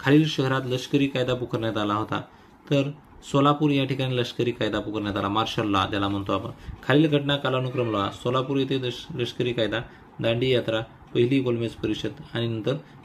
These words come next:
जातीय निवाडा. तर लष्करी कायदा कधी लावण्यात आला होता हा? तर लष्करी कायदा जो होता,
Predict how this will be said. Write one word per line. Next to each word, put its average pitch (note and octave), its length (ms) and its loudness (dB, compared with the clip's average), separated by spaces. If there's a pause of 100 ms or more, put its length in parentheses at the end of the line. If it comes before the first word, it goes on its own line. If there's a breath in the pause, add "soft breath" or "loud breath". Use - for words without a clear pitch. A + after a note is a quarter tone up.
(140)
जातीय A#2+ 380 2
निवाडा. G2+ 260 0 (1800)
तर C3 100 2
लष्करी C3 400 4
कायदा C#3+ 260 4
कधी C#3+ 240 2
लावण्यात C3 280 0
आला B2+ 140 2
होता A#2+ 180 0
हा? A#2 200 2 (1080 loud breath)
तर B2 60 2
लष्करी B2+ 420 2
कायदा C#3 320 0
जो C3+ 140 0
होता, A2+ 360 0